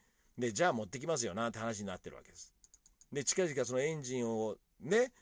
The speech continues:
あの、かかるようにしてですよ。先見を受けようと思ってるんですが、まあでもこの冬にですよ、レジャー用のものの先見を受ける人なかなかいないだろうから、ちょっと目立っていいんじゃねえかと思ってましてね。<laughs> ええ。で、先見もね、自分の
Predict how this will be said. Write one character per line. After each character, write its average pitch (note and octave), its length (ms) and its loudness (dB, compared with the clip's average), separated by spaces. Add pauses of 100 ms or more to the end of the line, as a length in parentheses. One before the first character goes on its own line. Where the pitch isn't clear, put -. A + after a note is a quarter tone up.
(160)
あ B2+ 160 2
の、 A#2+ 140 0
か B2+ 140 -4
か D#3+ 100 4
る D3+ 80 2
よ A#2 120 2
う - 20 -2
に G2+ 80 -4
し - 60 -2
て E3+ 80 2
で C3 80 2
す - 120 -2
よ。 C#2+ 140 -12 (260)
先 D3+ 240 0
見 D3+ 160 0
を D3 60 4
受 C#3 100 -4
け E3+ 60 4
よ D#3+ 60 2
う - 20 -6
と C3+ 80 2
思 E3+ 140 2
っ - 20 2
て E3+ 100 -2
る B2+ 80 4
ん A2 40 0
で G2 100 -4
す F2 80 -8
が、 D2 160 -14 (200)
ま A3 280 6
あ C#4 60 8
で C4 100 0
も A#3+ 100 -2
こ - 200 0
の C4 100 2
冬 A#3+ 240 -2
に C4+ 140 -4
で G#3+ 100 6
す A2+ 120 0
よ、 E2+ 160 -4 (220)
レ D3 200 2
ジ G3+ 100 6
ャ C4 80 8
ー B3 60 10
用 B3+ 180 6
の B3+ 100 2
も C4 120 0
の B3+ 80 4
の F#3+ 100 6
先 E3 200 4
見 E3 140 2
を E3 40 2
受 D#3 80 0
け F3 60 6
る D#3 60 2
人 C3+ 140 0
な C3 100 6
か G3 100 6
な A#3 80 8
か A3 120 6
い G#3 80 6
な B3 100 10
い A3+ 80 10
だ D3+ 80 10
ろ A2 120 6
う G2 40 0
か F#2+ 100 -2
ら、 D2+ 140 -4 (340)
ち - 80 10
ょ C#4 40 10
っ B3 40 2
と G3 120 6
目 D#3+ 100 8
立 A#3+ 100 8
っ B3+ 40 4
て A3 100 -2
い F#3 40 4
い G#3+ 60 4
ん B3 40 2
じ B3+ 80 6
ゃ - 20 6
ね F3+ 60 6
え D3+ 40 4
か C3 120 2
と B2 80 4
思 A#2 80 0
っ - 20 -6
て - 80 -4
ま A2 100 -4
し - 80 -4
て C3+ 100 2
ね。 D#3+ 80 2 (240)
<laughs> - 100 -20
え A2+ 480 4 (500)
え。 - 20 -12
で、 G3 280 6 (420)
先 F3 300 2
見 G#3+ 180 4
も G#3+ 100 2
ね、 G3 200 8
自 B2 240 0
分 G#3+ 260 0
の G#3 680 4